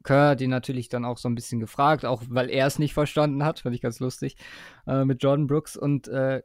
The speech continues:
Carroll sagte halt, ganz wichtiger Punkt dabei war halt wirklich erstmal Culture, weil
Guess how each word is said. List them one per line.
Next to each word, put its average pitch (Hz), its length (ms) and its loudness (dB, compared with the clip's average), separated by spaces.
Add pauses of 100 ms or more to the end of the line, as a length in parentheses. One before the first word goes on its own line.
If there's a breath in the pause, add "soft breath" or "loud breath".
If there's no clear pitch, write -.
Carroll 151 280 0
sagte 151 340 -2
halt, 143 220 0 (260)
ganz 127 420 -2
wichtiger 170 440 -4
Punkt 170 600 -4
dabei 117 640 0
war 127 140 -2
halt 147 160 -2
wirklich 135 340 -6
erstmal 120 260 -4
Culture, 208 540 -6 (800)
weil 143 520 0